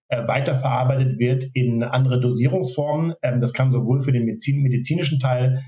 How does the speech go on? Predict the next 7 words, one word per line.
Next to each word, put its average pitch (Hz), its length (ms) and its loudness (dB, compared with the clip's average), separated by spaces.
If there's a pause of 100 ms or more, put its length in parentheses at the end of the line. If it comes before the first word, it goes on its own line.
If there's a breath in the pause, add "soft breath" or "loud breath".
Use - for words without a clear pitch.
(140)
als 131 200 -4
auch 131 100 0
für 123 60 0
den 113 140 0
Wellbeing-Teil 131 600 -2
relevant 123 480 0
sein. 117 400 0